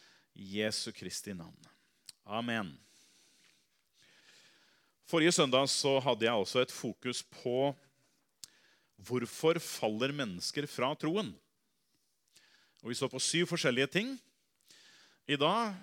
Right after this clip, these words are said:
så skal jeg ta det stikk motsatte. Hvorfor bli troende? Og jeg skal nesten sagt snu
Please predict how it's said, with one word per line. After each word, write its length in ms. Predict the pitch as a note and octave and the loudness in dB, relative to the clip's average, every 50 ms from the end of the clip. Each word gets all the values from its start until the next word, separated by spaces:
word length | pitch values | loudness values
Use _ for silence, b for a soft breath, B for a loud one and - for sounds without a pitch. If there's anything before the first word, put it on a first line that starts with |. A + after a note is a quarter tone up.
| - - | -12 -8
så 420 | - - - E3+ F#3 F#3+ G3 G3 | -6 0 2 4 6 6 6 4
skal 160 | F3+ - F3 | 4 4 4
jeg 260 | E3 E3 E3+ F3 - - | 6 6 4 2 -2 -6
ta 320 | - - C#3 C3+ D#3 E3 E3 | 0 2 2 2 2 0 0
det 140 | D#3+ F3+ F3 | -2 -2 -2
stikk 240 | - - D3 C#3+ - | 0 -2 -2 -2 -2
motsatte. 460 | C3+ C3+ B2 - D3 C#3+ - - A3+ | -4 -6 -2 0 -2 -2 -2 -2 -4
Hvorfor 560 | F#3 C#3+ D#3 E3 F#3 F3 - A3 A3+ A3 G#3 F3 - - _ _ _ _ _ _ _ _ _ _ | 0 2 4 4 2 4 4 4 4 4 2 -2 -8 -16 _ _ _ _ _ _ _ _ _ _
bli 300 | A2+ G#2+ A#2 B2+ D3 F#3 F3+ | -8 -4 0 2 2 2 2
troende? 400 | - A3 A3 F3 D#3+ G3+ C4 B3+ G2 - - _ _ _ b b b b b b b b b - | 2 2 2 2 2 2 2 -2 -2 -4 -10 _ _ _ b b b b b b b b b 0
Og 60 | C#3+ | 2
jeg 60 | D#3 D#3 | 2 2
skal 160 | - F#3 F3+ | 2 2 4
nesten 260 | F3+ D#3+ - - - | 4 2 2 0 -2
sagt 300 | D#3+ - F3 E3+ - - | 0 2 2 2 2 0
snu 400 | - - - - - D3+ C#3+ D#3 | -2 -2 -2 -2 0 0 0 0